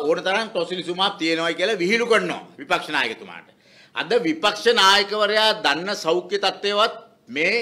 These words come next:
ඖෂධ පිළිබඳ ඇමතිවරයා දන්නේ නැහැ. රටේ මොකද්ද තියෙන තත්ත්වය විපක්ෂ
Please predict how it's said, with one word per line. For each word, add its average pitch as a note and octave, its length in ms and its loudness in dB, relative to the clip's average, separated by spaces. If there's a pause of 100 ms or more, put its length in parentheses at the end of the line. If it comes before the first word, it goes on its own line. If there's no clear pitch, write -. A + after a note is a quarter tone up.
(320)
ඖෂධ E3+ 400 -2
පිළිබඳ F3+ 360 0
ඇමතිවරයා D#3+ 720 0
දන්නේ C3+ 240 0
නැහැ. - 200 -10 (760)
රටේ D3 260 2
මොකද්ද D#3 360 -2
තියෙන D#3 260 -2
තත්ත්වය C#3+ 380 -4 (120)
විපක්ෂ E3 340 -2